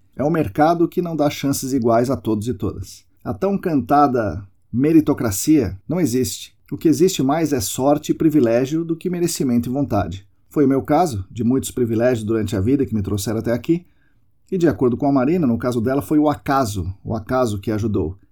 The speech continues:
Obviamente não tiro os méritos dela, nem os meus méritos, nem os nossos esforços, é claro, mas não quer dizer que os demais não se esforcem. Então, continuem batalhando e se capacitando. E mercado,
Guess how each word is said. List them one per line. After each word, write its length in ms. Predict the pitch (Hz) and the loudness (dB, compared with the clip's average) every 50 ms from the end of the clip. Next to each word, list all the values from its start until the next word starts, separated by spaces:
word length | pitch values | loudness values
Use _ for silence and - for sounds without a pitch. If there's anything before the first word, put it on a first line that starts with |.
| _ _ _ _ - | _ _ _ _ -6
Obviamente 580 | 110 117 117 127 117 107 123 139 151 - - | -4 -2 0 0 2 2 2 2 2 0 0
não 160 | 120 120 117 110 | 0 0 0 0
tiro 220 | - 131 127 117 | -2 -2 -2 -2
os 100 | 104 98 | 0 0
méritos 440 | 113 117 117 104 101 - - 90 95 | 0 0 0 0 -2 -4 -8 -8 -4
dela, 460 | 87 104 120 127 127 120 101 87 87 85 | 0 2 4 4 4 4 2 0 -2 -2
nem 200 | 85 110 120 117 | 0 0 0 0
os 120 | 107 98 | 0 0
meus 220 | 107 107 92 87 98 | -2 -2 -2 -2 0
méritos, 540 | 104 117 127 127 117 110 101 - 95 95 | 0 2 2 2 0 -2 -4 -6 -8 -4
nem 120 | - 120 117 | -4 -2 -2
os 140 | 110 98 101 | -2 -2 -2
nossos 500 | 104 104 107 101 - 95 95 - - - | -2 -2 -4 -4 -6 -8 -8 -8 -10 -10
esforços, 640 | - 95 - - - 127 131 139 127 98 - - 92 113 | -10 -10 -10 -6 -4 -2 0 0 0 -2 -4 -6 -8 -8
é 60 | 110 | -8
claro, 400 | 101 - 117 127 139 131 113 95 - _ _ _ _ _ _ _ _ _ _ _ _ | -4 -2 0 2 2 2 0 -2 -6 _ _ _ _ _ _ _ _ _ _ _ _
mas 200 | - 135 151 151 | -4 -2 0 0
não 160 | 160 180 175 156 | 0 -2 -2 -2
quer 160 | - 196 190 | -2 -2 -2
dizer 260 | 156 131 143 175 180 | 0 0 2 2 2
que 120 | 180 - | 2 0
os 100 | 185 147 | 0 2
demais 640 | 127 143 127 120 131 - 156 143 113 - - - - - | 2 4 4 4 4 4 2 0 -2 -4 -6 -10 -8 -4
não 160 | 127 143 151 | -2 -2 -2
se 120 | 151 - 170 | 0 0 -2
esforcem. 580 | 156 - - 113 104 101 95 - - 92 - - _ _ - | -2 -2 -2 -4 -4 -4 -4 -6 -8 -8 -10 -10 _ _ -6
Então, 300 | 139 - - 202 196 151 | -4 -2 0 0 0 0
continuem 480 | - - 143 143 - 147 151 170 180 | 0 -2 -2 0 0 0 0 0 0
batalhando 540 | 165 151 160 160 - 139 123 120 131 135 143 | 0 0 0 2 2 2 4 4 4 2 2
e 20 | - | 0
se 120 | - - | -2 -2
capacitando. 680 | - - - 131 - - 131 - - 113 110 95 90 92 - - _ _ _ - | -4 -4 -2 -4 -4 -4 -4 -4 -4 -2 -2 -2 -2 -4 -4 -8 _ _ _ -2
E 60 | 123 | 0
mercado, 580 | 127 143 143 - - 156 156 147 104 104 98 | 2 2 2 2 2 2 2 4 2 0 -2